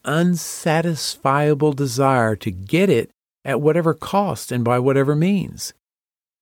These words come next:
But the solution is always something external. The piece of fruit in Adam and Eve's case, or for us, it's a new car, a bigger house,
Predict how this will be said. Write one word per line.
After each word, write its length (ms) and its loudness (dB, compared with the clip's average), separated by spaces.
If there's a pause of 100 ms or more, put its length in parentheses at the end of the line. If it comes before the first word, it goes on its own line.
(180)
But 180 0
the 120 2
solution 640 0
is 180 0
always 340 2
something 420 0
external. 1000 0 (800)
The 80 -4
piece 340 0
of 140 0
fruit 460 2
in 140 -4
Adam 300 0
and 100 2
Eve's 240 0
case, 520 -8 (320)
or 140 4
for 220 2
us, 260 2
it's 200 -4
a 40 -2
new 200 0
car, 480 0
a 60 -2
bigger 300 0
house, 520 -2